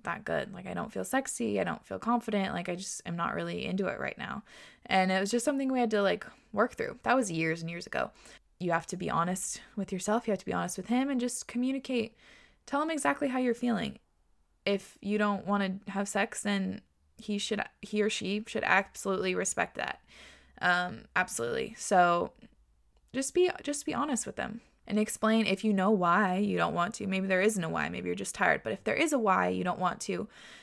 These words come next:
maybe explain that, 'cause that might help them understand more and not feel, like, hurt or insulted, you know? But again, like I said earlier, if you have noticed your sex drive is a lot lower than it has been in the past, like,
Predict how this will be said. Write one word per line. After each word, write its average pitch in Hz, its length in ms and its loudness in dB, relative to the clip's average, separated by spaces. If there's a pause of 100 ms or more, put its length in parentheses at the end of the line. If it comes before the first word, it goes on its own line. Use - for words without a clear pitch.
(140)
maybe 208 240 2
explain 190 400 -2
that, - 200 0
'cause 190 120 -2
that 180 160 4
might 185 180 0
help 180 240 -2
them 175 140 -2
understand 185 520 0
more 233 180 4
and 214 120 4
not 175 220 2
feel, 170 680 0 (420)
like, - 340 -4
hurt - 340 -2
or 180 120 2
insulted, - 500 -4
you 208 80 -4
know? 196 220 2 (760)
But 269 260 10 (240)
again, 226 320 6
like 208 160 2
I 208 40 0
said 208 180 4
earlier, 196 320 6
if - 240 0
you 196 220 2
have 190 160 0
noticed 185 340 2
your 185 80 -2
sex 180 260 -2
drive 175 200 2
is 175 120 -2
a 170 60 2
lot 165 240 4
lower 180 540 4
than 185 140 -4
it 190 60 -4
has 180 260 0
been 175 100 -4
in 165 100 -6
the - 60 -8
past, 165 480 4
like, - 320 0